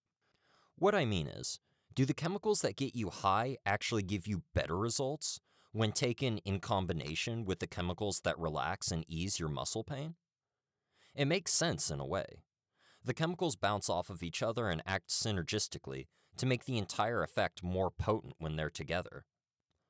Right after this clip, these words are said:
A problem, though, is that people don't always want them together. That's why the isolation of C B D has been so huge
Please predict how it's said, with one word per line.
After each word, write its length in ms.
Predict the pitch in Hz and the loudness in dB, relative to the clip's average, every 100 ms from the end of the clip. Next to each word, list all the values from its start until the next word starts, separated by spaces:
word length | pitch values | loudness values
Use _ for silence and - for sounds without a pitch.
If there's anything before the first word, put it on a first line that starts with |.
| - | -4
A 60 | 107 | -2
problem, 440 | - 214 147 95 | 4 4 6 6
though, 160 | 85 82 | 6 6
is 140 | 85 | 6
that 240 | 107 - - | 4 2 0
people 320 | 170 160 165 | -2 2 4
don't 260 | 135 131 - | 4 4 4
always 400 | 117 120 110 80 | 2 4 0 -2
want 340 | 71 107 - | 0 2 0
them 140 | 69 67 | -6 -8
together. 460 | - 50 50 - - _ _ _ - - | -8 -8 -8 -14 -14 _ _ _ -20 -2
That's 240 | 117 151 | 4 4
why 160 | 170 165 | 6 4
the 160 | 139 107 | 4 4
isolation 600 | 107 - 90 90 117 90 | 4 4 2 2 0 0
of 100 | - | 2
C 220 | - 101 | 0 2
B 160 | 92 | 0
D 180 | 78 104 | 0 2
has 220 | 117 95 | 2 2
been 220 | - 90 82 | 4 2 4
so 340 | - 95 78 | 4 4 2
huge 640 | - 92 71 71 67 - | 0 -2 -2 -4 -8 -12